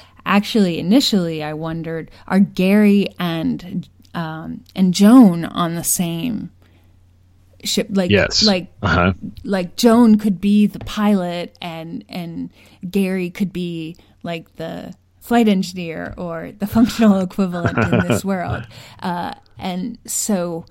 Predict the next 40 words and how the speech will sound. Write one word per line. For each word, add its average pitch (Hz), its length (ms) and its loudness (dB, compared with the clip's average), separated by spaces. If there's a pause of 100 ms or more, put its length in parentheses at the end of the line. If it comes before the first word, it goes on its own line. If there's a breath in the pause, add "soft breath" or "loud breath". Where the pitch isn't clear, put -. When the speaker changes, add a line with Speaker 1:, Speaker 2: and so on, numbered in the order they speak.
(220 soft breath)
Speaker 1:
it - 180 -6
wasn't, 208 480 0
yeah, 196 240 0
it - 60 -12
wasn't 233 340 -2
clear 277 260 0
to 233 140 0
me. 175 220 0
And 208 160 2
I 208 80 2
think 247 320 2
it's - 160 -6
okay 214 760 -6 (320 soft breath)
to 220 100 -6
have 202 360 -4
some 190 420 -2
mystery 208 480 -2
about 165 440 -12
that, 156 340 -18 (260 soft breath)
but - 120 -6
we 202 340 0
need, 214 580 0 (280)
um, 170 340 -14 (400)
an 196 240 -2
anchor 226 400 0
or 180 240 -10
two - 640 -10 (640)
that 190 180 -10
holds 185 600 -8
us 170 200 -10
in 165 160 -14
place. - 400 -16
So - 140 -8
you 190 140 -4
can 185 160 -8
have 190 300 -8
the 208 80 0
mystery 208 540 -2
about 170 340 -10
who, 175 340 -6